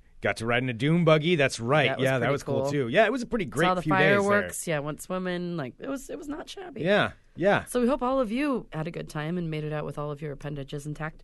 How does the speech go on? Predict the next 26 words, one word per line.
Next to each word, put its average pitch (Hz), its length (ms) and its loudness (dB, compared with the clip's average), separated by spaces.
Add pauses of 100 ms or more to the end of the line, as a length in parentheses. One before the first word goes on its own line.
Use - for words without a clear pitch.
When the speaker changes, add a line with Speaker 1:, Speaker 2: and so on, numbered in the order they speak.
Speaker 1:
Right. 110 460 -2 (340)
Yes, 92 240 -6
please, 117 460 -6
uh, 95 380 -4
please. 110 340 -8
Oh 90 140 -8
yeah, 78 180 -8
I 80 40 -8
read 85 180 -10
some 76 140 -18
horror 73 260 -10
stories. 71 440 -16
We're 87 80 -12
not. 92 160 -10
Let's 90 160 -14
not 82 120 -14
do 80 140 -12
any 76 100 -12
of 73 60 -14
that. 73 140 -12
We're 147 100 -16
almost 143 80 -10
Speaker 2:
Don't 285 160 -6
Speaker 1:
crazy. - 100 -8
Speaker 2:
ever 269 180 -8
know. 180 420 -4